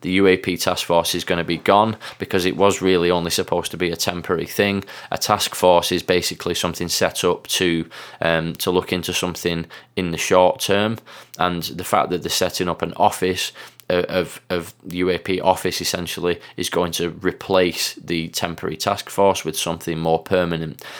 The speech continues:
And as it stated earlier, they've guaranteed that an annual report will be delivered for the next five years. And then I imagine what would happen then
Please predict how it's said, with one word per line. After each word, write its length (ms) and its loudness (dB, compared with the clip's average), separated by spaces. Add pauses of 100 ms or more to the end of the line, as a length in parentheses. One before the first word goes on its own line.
(120)
And 140 0
as 120 2
it 120 0
stated 460 2
earlier, 520 4 (340)
they've 220 -2
guaranteed 760 2
that 160 -2
an 100 -2
annual 420 2
report 400 4
will 80 0
be 100 0
delivered 480 0
for 140 -6
the 100 -4
next 300 -4
five 420 0
years. 460 0 (800)
And 140 0
then 300 4 (300)
I 160 4
imagine 480 2
what 160 4
would 120 -6
happen 320 -2
then 340 2